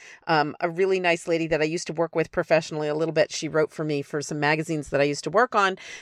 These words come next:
I've kind of fallen out of touch with her, so I don't know what she's doing these days, but super smart lady, um, really, uh,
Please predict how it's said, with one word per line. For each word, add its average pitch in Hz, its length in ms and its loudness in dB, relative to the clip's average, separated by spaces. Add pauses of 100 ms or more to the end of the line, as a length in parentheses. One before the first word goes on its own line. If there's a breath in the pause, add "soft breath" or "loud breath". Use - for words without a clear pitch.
(320 loud breath)
I've 180 140 2
kind 226 160 0
of 202 80 -2
fallen 196 260 2
out 185 80 6
of 165 60 2
touch - 260 -2
with 254 80 -4
her, 180 100 0
so - 140 -4
I 170 100 6
don't 196 140 -2
know 180 120 0
what 170 200 2
she's 160 220 -6
doing 175 200 0
these 156 160 -4
days, 139 200 0
but 147 160 -4
super 247 280 -8
smart 180 320 0
lady, 156 480 0 (120)
um, 139 460 -2
really, 165 400 2 (300)
uh, 147 200 4